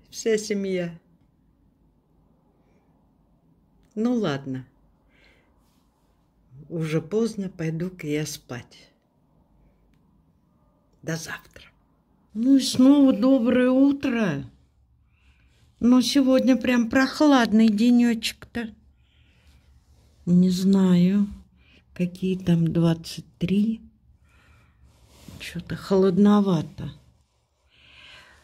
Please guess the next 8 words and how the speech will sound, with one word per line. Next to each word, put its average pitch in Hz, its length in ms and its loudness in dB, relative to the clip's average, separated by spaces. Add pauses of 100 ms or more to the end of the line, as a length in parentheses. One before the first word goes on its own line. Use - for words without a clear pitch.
(140)
Вот. 175 580 0
А 196 140 0
я 302 220 4
сегодня 180 440 0
не 247 220 4
поехала 135 880 -4
на 127 240 -6
уделку. 247 880 -4